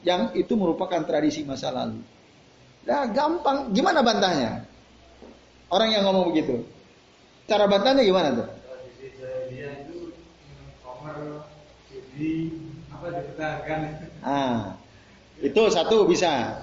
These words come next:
Speaker 1: Ya, apakah dipertahankan oleh Nabi? Padahal tradisi mereka riba kan gitu.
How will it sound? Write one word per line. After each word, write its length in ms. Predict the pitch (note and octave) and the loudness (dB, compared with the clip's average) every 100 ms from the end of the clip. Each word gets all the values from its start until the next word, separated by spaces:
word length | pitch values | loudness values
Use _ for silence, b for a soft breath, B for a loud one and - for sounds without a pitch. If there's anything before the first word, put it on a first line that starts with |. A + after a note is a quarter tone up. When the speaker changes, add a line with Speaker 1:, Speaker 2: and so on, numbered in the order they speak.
| - | -8
Speaker 1:
Ya, 200 | A#2 C3+ | -4 -2
apakah 280 | B3 A#3+ | 0 2
dipertahankan 560 | B3+ B3+ A#3 G#3 G#3 C4 | 4 4 4 2 4 4
oleh 120 | A#3 | 4
Nabi? 220 | G#3 A3 G#3+ | 4 4 2
Padahal 200 | G3+ G3+ | 2 2
tradisi 320 | B3+ G#3+ G3 F#3+ | 4 2 2 2
mereka 640 | F#3+ A3+ A3+ G#3 - - - - - | 4 4 2 2 -2 -10 -16 -14 0
riba 640 | F#3 F#3+ G3+ G3+ G3+ G#3 | 2 6 6 6 6 4
kan 120 | G3+ A3 | 2 2
gitu. 360 | D#3 C3 A#2 | 2 0 -6